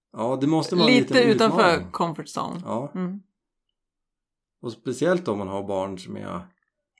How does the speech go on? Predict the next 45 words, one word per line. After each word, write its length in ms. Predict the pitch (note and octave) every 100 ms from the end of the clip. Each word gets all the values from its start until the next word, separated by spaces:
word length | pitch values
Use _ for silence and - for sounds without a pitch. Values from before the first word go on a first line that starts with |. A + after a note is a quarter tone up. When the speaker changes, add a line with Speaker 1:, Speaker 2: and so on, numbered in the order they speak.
| _
Speaker 1:
men 240 | A#2+ A2+ A2+
vi 80 | A#2
har 60 |
ju 100 | A2
pratat 260 | A2 G#2+ G#2+
om 160 | G#2+
tidigare 460 | - B2 B2+ C3 A2
när 140 | G2
de 120 | G2 G2+
är 40 |
väldigt 280 | G2+ G2 F#2+
små, 420 | - C3+ C#3+ G2
om 180 | F#2 F#2
man 200 | F#2 F2+
så 100 | G2
här, 180 | F#2 F#2 - -
ha 280 | A#2+ A2+
en 360 | G#2 G2+ G2 G2
vik-, 380 | G#2+ - - C#4+
ha 180 | C3+ B2
en 120 | A2
bra 260 | A2+ G#2+
plan 400 | G#2 A2+ G2+ G#2
B. 200 | G#2 A2 F#2+ - _
Speaker 2:
Mm. 320 | G3+ G3 F3+ F3+ _ _
Speaker 1:
Så 160 | -
ni 100 | G#2+
kan 400 | - G#2 G2+ F#2 _ -
nära 420 | A2+ G#2+ G#2+ G2
till 160 | F#2+ G2
bilen 400 | G#2 G2+ G2+ F#2+
kanske, 300 | G2 G2 F#2
Speaker 2:
Mm. 60 |
Speaker 1:
eller, 240 | F#2+ G2 G2+ _ _ _ -
men 100 | A2+
när 120 | A2+
de 120 | A2+
börjar 240 | A2+ A2+ A2
närma 360 | A2+ A2+ A2
sig, 160 | G#2+ A#2+
nu 180 | C#3 B2+
är 40 |
våra 300 | A2+ A2 A2+
snart 380 | A2 - G2 -
tio 480 | A2 A2 A#2 A2+